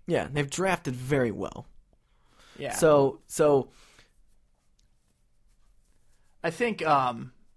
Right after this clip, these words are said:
Speaker 2: you know, so you, they're, they're definitely one of the four worst teams. They need to stay as one of the four worst teams.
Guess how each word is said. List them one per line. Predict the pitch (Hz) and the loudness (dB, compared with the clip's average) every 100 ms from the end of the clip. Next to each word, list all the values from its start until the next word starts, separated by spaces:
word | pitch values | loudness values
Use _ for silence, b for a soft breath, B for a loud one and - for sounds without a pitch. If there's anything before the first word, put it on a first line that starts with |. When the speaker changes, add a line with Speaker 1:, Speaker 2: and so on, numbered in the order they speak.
| _ | _
Speaker 2:
you | 170 | -4
know, | 147 | -4
so | 127 - 135 - - - | -4 0 0 -2 -12 -10
you, | 170 | -2
they're, | 160 170 | 2 2
they're | 180 | 4
definitely | 180 190 196 | 4 4 2
one | 165 | 0
of | 143 | 0
the | |
four | 127 - 143 | -4 -2 0
worst | 123 127 131 - | 0 -2 -6 -8
teams. | 151 135 | -8 0
They | 180 | 0
need | 175 | 0
to | |
stay | - - 135 | -4 -4 -4
as | - | -4
one | 123 | -10
of | |
the | 113 | -10
four | - 127 | -8 -8
worst | 107 123 - | -8 -10 -14
teams. | 113 - - | -16 -16 -18